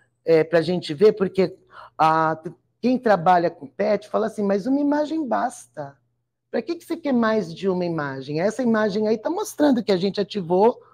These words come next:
o tecido adiposo marrom de camundongo obeso com luz vermelha. Mas a gente tá, repetiu, porque, né, como é que você vai botar na literatura que você só fez uma imagem? Mas a gente, isso daqui foi, o Maurício ajudou a gente.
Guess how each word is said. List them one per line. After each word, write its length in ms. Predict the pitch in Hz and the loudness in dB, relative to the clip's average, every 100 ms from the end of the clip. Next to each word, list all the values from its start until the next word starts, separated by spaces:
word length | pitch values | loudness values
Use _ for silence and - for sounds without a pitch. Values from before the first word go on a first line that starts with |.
| _ _ | _ _
o 120 | - | -8
tecido 500 | 226 269 254 208 196 | -4 -4 -2 0 2
adiposo 540 | 208 214 - 180 165 185 | 2 -2 -4 -4 -2 -4
marrom 360 | 196 190 190 | -2 0 -2
de 100 | 196 | -4
camundongo 680 | - 233 247 196 185 180 202 | -4 0 0 2 2 2 -2
obeso 420 | 175 196 190 190 | 0 2 2 -2
com 180 | - 277 | -12 -8
luz 220 | 233 190 | -8 -6
vermelha. 500 | 233 311 330 - - _ _ _ _ _ _ _ _ - | -6 -6 -8 -10 -12 _ _ _ _ _ _ _ _ -6
Mas 340 | 185 185 185 | 0 0 2
a 80 | 196 | 0
gente 300 | 208 208 - | -2 -6 -4
tá, 240 | 214 214 | -2 0
repetiu, 600 | 170 208 247 - - 202 | -2 -2 -2 -8 0 0
porque, 760 | 214 233 226 _ _ - 240 226 _ 185 | 0 -4 -10 _ _ -6 -4 -4 _ -8
né, 140 | 208 | -8
como 240 | - 170 | -10 -14
é 60 | 196 | -12
que 80 | - | -10
você 80 | 202 | -8
vai 100 | 185 | -6
botar 320 | 185 - 165 | -6 -4 -4
na 80 | 165 | -4
literatura 640 | 165 175 165 165 175 180 | -4 0 0 0 0 -2
que 80 | 180 | -2
você 120 | 196 | -2
só 140 | 202 | 0
fez 300 | 180 202 175 | 2 0 0
uma 340 | 180 196 196 - _ _ _ _ 208 | 0 0 -2 -6 _ _ _ _ -2
imagem? 600 | 208 165 143 139 147 143 _ _ _ | 2 2 0 -2 -6 -8 _ _ _
Mas 360 | 196 202 208 180 | 2 4 4 2
a 80 | 202 | 0
gente, 280 | 233 196 | -2 -4
isso 160 | 196 - | -6 -2
daqui 280 | 208 220 233 | 0 0 -2
foi, 180 | 247 240 | -2 0
o 140 | 208 | 2
Maurício 500 | 214 208 214 214 208 | 2 2 2 -2 -2
ajudou 560 | 175 185 180 180 175 _ _ | 0 0 0 0 -4 _ _
a 140 | - 175 | -6 -4
gente. 540 | 151 180 220 - - | -4 -4 -4 -8 -20